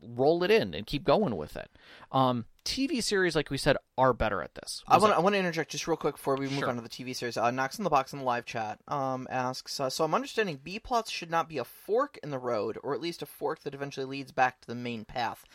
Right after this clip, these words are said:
Speaker 2: I would say a B plot is more of a
Speaker 1: Roadside attraction?
Speaker 2: <sighs> Yeah, no, actually, kind of.
Speaker 1: Yeah.
Speaker 2: It's, it's like, think of it like, you know, you're driving along the road, but what, wouldn't the road be more interesting if you stopped at a fun restaurant on the way?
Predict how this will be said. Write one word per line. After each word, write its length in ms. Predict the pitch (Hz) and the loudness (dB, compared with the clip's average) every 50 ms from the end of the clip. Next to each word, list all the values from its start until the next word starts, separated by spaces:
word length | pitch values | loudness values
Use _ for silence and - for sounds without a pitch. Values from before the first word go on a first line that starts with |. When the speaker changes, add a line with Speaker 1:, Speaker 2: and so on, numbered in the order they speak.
| - - - - - - _ - | -20 -20 -20 -20 -20 -20 _ -4
Speaker 2:
I 160 | - 170 214 262 | 0 0 2 2
would 160 | 294 311 - | 0 -2 -4
say 160 | - - 220 | 0 0 2
a 140 | 185 156 143 _ - | 0 0 -2 _ -12
B 200 | 185 208 247 311 - | -10 -10 -10 -10 -12
plot 380 | - - - 311 294 294 285 - | -12 -8 -4 -2 0 -2 -2 -2
is 160 | - 185 170 165 | -6 -8 -6 -6
more 400 | 170 175 175 185 190 190 190 - - | -4 -2 -2 0 0 0 0 0 2
of 340 | 165 165 160 160 156 151 156 - - | 2 4 4 4 2 -2 -8 -14 -10
a 680 | - 147 143 143 143 139 139 139 139 135 135 131 131 131 _ _ _ _ _ _ _ _ _ _ _ _ - - - - - - _ _ - | -6 -4 -2 0 0 0 0 -2 -2 -4 -4 -4 -6 -8 _ _ _ _ _ _ _ _ _ _ _ _ -12 -12 -12 -14 -18 -20 _ _ -2
Speaker 1:
Roadside 300 | 131 131 - - - 123 | -2 0 0 0 0 0
attraction? 400 | 120 - 139 143 - - 214 202 - | 0 -2 -2 -4 -4 -4 -10 -4 2
Speaker 2:
<sighs> 20 | - - 180 - 679 784 831 807 855 906 988 1017 1047 330 | 2 2 2 0 -4 -4 -4 -4 -4 -6 -6 -6 -2 2
Yeah, 500 | 359 381 427 480 480 415 247 170 - - | 2 4 4 6 6 8 8 8 6 4
no, 340 | 151 202 311 370 339 359 415 480 | 2 0 2 2 4 4 4 2
actually, 340 | - - - - 170 143 | 2 0 0 2 2 0
kind 360 | 135 - - 294 359 359 247 151 | 0 -2 -4 -2 -2 0 0 0
of. 80 | 139 | 0
Speaker 1:
Yeah. 80 | 156 - | 0 -2
Speaker 2:
It's, 120 | - - | -2 -2
it's 240 | - - - - - | -4 -4 -4 -4 -4
like, 240 | 311 330 320 - - - - - - - - - - _ _ _ _ _ _ _ _ _ _ - | -2 -4 -4 -6 -12 -20 -20 -20 -20 -20 -20 -20 -20 _ _ _ _ _ _ _ _ _ _ -18
think 260 | - - - 214 233 | -10 -6 -4 -4 -2
of 80 | 320 175 | 2 2
it 100 | 220 202 | 2 4
like, 280 | 226 220 196 196 - | 6 4 4 2 -2
you 60 | 202 190 | -4 -2
know, 60 | 180 | -2
you're 180 | 175 175 170 | -2 -2 -2
driving 300 | 165 180 185 185 185 185 | 2 6 6 6 6 4
along 260 | 170 160 156 156 147 135 | -2 0 0 0 0 -2
the 60 | 131 | -4
road, 500 | 131 151 202 202 170 147 139 135 127 - | 0 2 4 6 6 6 6 4 2 2
but 180 | - 151 139 - | 4 4 4 4
what, 260 | 147 180 175 147 - | 4 4 4 4 4
wouldn't 240 | 175 190 202 214 190 | 2 -2 -2 -2 -4
the 80 | 185 | -4
road 240 | 165 170 170 175 170 | 0 2 2 2 2
be 120 | 165 165 160 | 0 -4 -4
more 240 | 151 151 147 147 | -2 -2 0 0
interesting 480 | 151 156 - - 151 - - 151 147 143 | 0 -2 -4 -8 -8 -6 -6 -6 -6 -6
if 120 | 135 - | -8 -8
you 80 | - 139 | -8 -8
stopped 380 | - - - 139 139 135 - - | -6 0 2 4 4 4 2 0
at 80 | 135 123 | -2 -2
a 40 | |
fun 280 | - - - 139 131 120 | -2 -2 -2 -2 -2 0
restaurant 580 | 117 123 117 - - - 101 98 87 92 - - | -2 -2 -2 -4 -6 -8 -8 -8 -8 -10 -10 -12
on 100 | 65 76 | -12 -10
the 60 | 73 | -8
way? 340 | 85 92 87 58 50 - - | -6 -6 -6 -6 -8 -12 -18